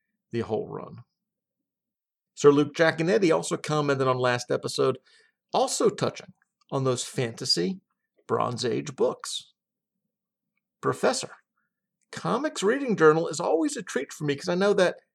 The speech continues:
outside of some seasonal reading, I'll always be surprised by what you read on a month-to-month basis, and this episode was no exception.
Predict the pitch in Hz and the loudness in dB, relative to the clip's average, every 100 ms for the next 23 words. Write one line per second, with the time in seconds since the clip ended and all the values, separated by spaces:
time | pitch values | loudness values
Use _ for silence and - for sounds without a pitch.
0 | - - - - - 294 349 247 - 139 | -10 -4 -2 -2 -2 -2 -2 -2 -4 -6
1 | 131 - 185 190 180 151 139 131 135 135 | -6 -6 -6 -6 -6 -6 -6 -6 -8 -10
2 | _ _ _ _ _ _ - 127 123 156 | _ _ _ _ _ _ -6 -4 -2 0
3 | 185 185 170 156 165 170 - 214 - 214 | 2 2 0 -2 -4 -2 -2 -2 -2 0
4 | 214 151 - - - - _ _ _ - | 2 2 0 -8 -14 -16 _ _ _ -8
5 | 127 110 117 160 156 135 131 127 120 131 | -4 -2 -4 -4 -6 0 2 4 2 -4
6 | 127 117 113 - 117 110 107 - 120 120 | -4 -4 -6 -6 -8 -8 -8 -4 -4 -4
7 | - - 135 135 180 - 185 180 185 - | -10 -8 -6 -2 0 -2 -6 -6 -4 0
8 | 185 180 143 143 151 180 202 202 _ _ | 0 2 -2 -2 -2 2 0 -2 _ _
9 | _ - - - - - - - | _ -18 -12 -10 -10 -12 -20 -20